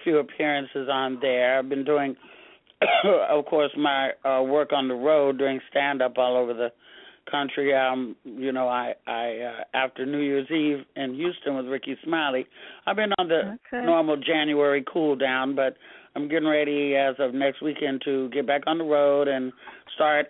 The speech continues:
Speaker 1: ironically enough, in Atlanta. Um,
Speaker 2: Okay.
Speaker 1: there for Valentine's, uh, weekend and so on. And then, um, been working on some, uh, voiceover for animation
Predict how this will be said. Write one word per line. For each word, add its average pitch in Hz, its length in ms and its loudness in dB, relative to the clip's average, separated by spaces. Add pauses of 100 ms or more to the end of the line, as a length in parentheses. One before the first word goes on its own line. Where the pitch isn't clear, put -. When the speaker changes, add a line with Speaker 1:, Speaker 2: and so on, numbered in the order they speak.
Speaker 1:
ironically 147 580 2
enough, 156 300 2 (140)
in 147 180 2
Atlanta. 147 680 2 (800)
Um, 147 380 2
Speaker 2:
Okay. 190 220 6
Speaker 1:
there 147 280 4
for 143 180 -4
Valentine's, 139 840 0 (160)
uh, 131 180 2
weekend 127 720 -4
and 127 480 -4 (140)
so 127 160 0
on. 123 240 0 (460)
And 151 320 -2
then, 147 320 0 (100)
um, 135 1000 -2
been 214 180 0
working 214 260 0
on 185 260 2
some, 170 240 2
uh, 139 360 0 (200)
voiceover 170 800 4
for - 80 0
animation 147 960 0